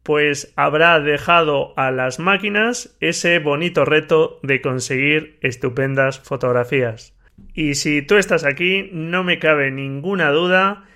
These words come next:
que te apasiona y te estimula conseguir esas fotografías. Así que sigamos fotografiando, sigamos teniendo pasión por lo que hacemos,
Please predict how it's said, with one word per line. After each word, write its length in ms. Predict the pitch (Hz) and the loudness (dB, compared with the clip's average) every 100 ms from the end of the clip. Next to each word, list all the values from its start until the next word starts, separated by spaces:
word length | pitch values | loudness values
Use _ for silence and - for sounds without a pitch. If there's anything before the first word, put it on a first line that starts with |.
| _ _ | _ _
que 180 | - 139 | -2 -2
te 120 | 123 | -2
apasiona 960 | 123 120 117 - 175 190 190 185 - - | -4 -4 -6 -2 0 2 0 0 -4 -8
y 180 | - 139 | -8 -4
te 160 | 139 | -4
estimula 920 | 127 - - 127 151 175 170 170 - _ | -4 -6 -12 -8 -4 0 0 -2 -8 _
conseguir 840 | 156 139 120 135 131 156 165 - _ - | -8 -6 -6 -8 -2 -2 -2 -12 _ -2
esas 440 | 147 151 170 165 | 0 2 0 -2
fotografías. 1000 | - 143 143 135 135 165 151 123 117 - _ _ _ _ - | -2 -4 -2 0 -2 0 0 -2 -6 -18 _ _ _ _ -6
Así 340 | 139 139 156 | -6 -4 -6
que 340 | 147 180 175 160 | -2 2 2 0
sigamos 540 | - 147 160 190 175 | -4 -2 0 0 0
fotografiando, 840 | 160 156 135 139 156 147 156 175 | -4 -4 -2 -4 -2 -4 -2 -4
sigamos 720 | 170 147 143 151 156 156 156 - | -4 -2 -2 -2 -4 -4 -6 -6
teniendo 480 | 147 147 156 147 | -6 -4 -4 -4
pasión 720 | 131 120 - 160 185 240 - _ | -4 -8 -2 0 0 -4 -14 _
por 220 | - 127 | -8 -6
lo 260 | 127 123 120 | -4 -6 -6
que 80 | 131 | -10
hacemos, 580 | 120 170 190 220 247 | -2 -2 0 -2 -4